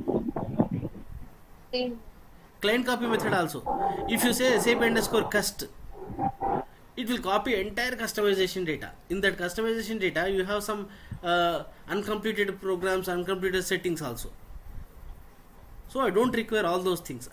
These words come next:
Speaker 2: I require only the successful programs needs to become to quality neatly. Then I'll move, I'll test all those programs, then I'll move to production.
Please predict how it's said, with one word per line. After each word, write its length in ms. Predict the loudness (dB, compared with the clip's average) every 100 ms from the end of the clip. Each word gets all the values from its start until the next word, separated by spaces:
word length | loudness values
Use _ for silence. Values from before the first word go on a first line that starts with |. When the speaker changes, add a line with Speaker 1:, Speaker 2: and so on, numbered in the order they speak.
| 0
Speaker 2:
I 140 | 2
require 360 | 2 0 0 0
only 360 | 2 2 2 0
the 140 | -2
successful 600 | -2 -4 -2 -2 0 -2
programs 540 | 0 -2 0 0 -2 -6 -14 -18 -4
needs 260 | -2 -2 -2
to 140 | -2
become 320 | -2 -2 -2
to 80 | -4
quality 500 | 0 2 2 -2 -8 -10 -16 -12
neatly. 500 | 0 2 2 -2 -8 -8 -16 -16 -14 -14 -14 -18 -8
Then 280 | -2 -2 -2 -8 -12
I'll 160 | -2 0
move, 340 | 4 2 2 -2
I'll 160 | 0 0
test 280 | 0 0
all 200 | 2 2
those 180 | 4 0
programs, 540 | 0 -4 0 -2 -4 -12 -6
then 140 | -2
I'll 140 | 0 0
move 280 | 0 -2
to 120 | -4 -8
production. 400 | -6 -8 -8